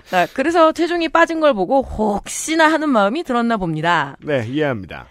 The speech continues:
Speaker 1: 지난 삼 년간 코로나 대응 업무로 폭발적인 야근을 하면서 살이 많이 찐 뒤
Speaker 2: 아, 그렇죠.
Speaker 1: 아이고, 단백뇨 이슈가 있었대요. 예,
Speaker 2: 음.
Speaker 1: 이슈가 있어서 저염식과 체중 조절을 권고받았어요.
Speaker 2: 음.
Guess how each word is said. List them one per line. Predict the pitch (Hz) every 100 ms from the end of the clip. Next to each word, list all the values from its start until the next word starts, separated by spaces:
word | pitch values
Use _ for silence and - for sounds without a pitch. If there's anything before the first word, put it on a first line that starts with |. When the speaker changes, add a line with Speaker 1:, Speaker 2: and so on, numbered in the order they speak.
| _
Speaker 1:
지난 | - 240 302
삼 | 339
년간 | 320 277 302 302 185
코로나 | - 349 330 294
대응 | 233 190 208 214
업무로 | 185 175 226 196
폭발적인 | 294 - 294 285 254 233 233 190
야근을 | 160 170 214 202
하면서 | 185 165 196 233 151
살이 | 170 285 294
많이 | 151 147 220
찐 | 220 214 170
뒤 | 240 170 131
Speaker 2:
아, | 131 131
그렇죠. | 147 - 131 135
Speaker 1:
아이고, | - 165 156 151 143 143
단백뇨 | 190 220 359 330 262 185
이슈가 | - 190 170
있었대요. | 143 - - 139 240 247 139 135
예, | 170 147
Speaker 2:
음. |
Speaker 1:
이슈가 | 151 233 208
있어서 | 175 175 240 285 160
저염식과 | 139 170 170 226 262 233 - 202 202 170
체중 | - 320 311 311
조절을 | 262 170 180 185 277
권고받았어요. | - 170 175 247 262 208 160 - 139 151 185 135 120
Speaker 2:
음. | 113